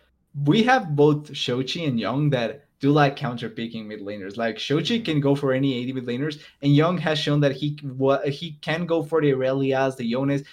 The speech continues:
Speaker 1: even brought out the Aurelia. So
Speaker 2: Mm-hmm.
Speaker 1: I, I'm, I'm really excited to see who gets red side and who goes for the counter picks in these matchups.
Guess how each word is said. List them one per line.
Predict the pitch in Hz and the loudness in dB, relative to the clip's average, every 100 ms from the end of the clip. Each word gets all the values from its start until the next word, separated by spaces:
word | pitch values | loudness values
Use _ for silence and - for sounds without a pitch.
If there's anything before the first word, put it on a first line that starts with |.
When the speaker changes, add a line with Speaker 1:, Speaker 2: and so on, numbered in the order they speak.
| - | -4
Speaker 1:
even | 175 226 | 2 4
brought | 151 185 | 6 6
out | 175 147 | 4 0
the | 127 | -4
Aurelia. | 107 117 120 95 95 | -4 -4 -4 -6 -6
So | 139 135 123 - _ | -2 0 0 -6 _
Speaker 2:
Mm-hmm. | 107 95 | -20 -6
Speaker 1:
I, | 165 | -4
I'm, | - 220 | -2 -2
I'm | 220 226 | 0 2
really | 320 | 2
excited | 196 196 190 | 2 2 0
to | |
see | - 190 | -6 -4
who | 156 | -4
gets | 156 160 151 | 0 0 0
red | 131 143 | -2 0
side | 160 | 0
and | 147 135 | 0 0
who | 139 | 0
goes | 131 127 | 0 -2
for | 123 | -6
the | 113 | -6
counter | 110 113 107 | -8 -10 -12
picks | 104 110 | -18 -12
in | 113 | -12
these | 107 | -12
matchups. | 85 92 - - - | -12 -14 -12 -14 -16